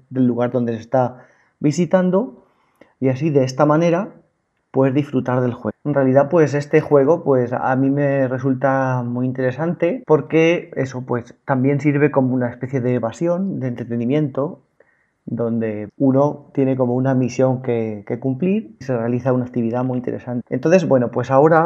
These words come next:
vamos a pasar un poquito a explicar un poco las bases del juego y, em, cómo se está fun-, cómo se fundamenta. Porque lo que, lo que caracteriza realmente al geocaching es que esa búsqueda de tesoro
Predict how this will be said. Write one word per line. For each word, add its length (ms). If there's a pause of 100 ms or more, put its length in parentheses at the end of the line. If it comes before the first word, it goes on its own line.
vamos 340
a 340
pasar 320
un 100
poquito 320
a 40
explicar 380
un 120
poco 260
las 160
bases 300
del 160
juego 640
y, 340
em, 400
cómo 180
se 60
está 220
fun-, 460
cómo 260
se 240
fundamenta. 520
Porque 340
lo 180
que, 480
lo 240
que 120
caracteriza 600
realmente 360
al 80
geocaching 480
es 260 (460)
que 400 (520)
esa 640
búsqueda 500
de 140
tesoro 480